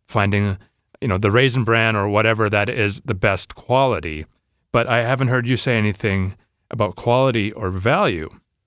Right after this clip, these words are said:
Although then I'm thinking, well, s-, in the elec-, let's say in the electric market or gas or water market, I mean, an electron is an electron.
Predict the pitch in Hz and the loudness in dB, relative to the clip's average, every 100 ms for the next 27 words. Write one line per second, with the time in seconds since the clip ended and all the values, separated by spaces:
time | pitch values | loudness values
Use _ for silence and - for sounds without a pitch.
0 | _ _ - 120 120 117 170 165 107 101 | _ _ 0 2 2 2 2 2 -2 -4
1 | 110 98 107 101 104 98 - - _ 117 | -4 -2 -2 0 0 -2 -8 -18 _ 0
2 | 107 101 120 143 - 127 104 95 104 - | 2 4 2 0 -4 -2 0 2 0 -2
3 | 143 139 131 131 127 95 98 98 104 127 | -2 2 0 0 -2 -2 0 0 0 -2
4 | 101 110 120 127 131 147 113 101 90 - | 0 2 2 0 -2 -4 0 0 0 -4
5 | _ _ - - 95 107 - 120 107 104 | _ _ -6 -2 0 0 -2 -2 0 0
6 | 104 95 92 - - 101 98 90 | 0 0 -2 -6 -4 -2 -2 -4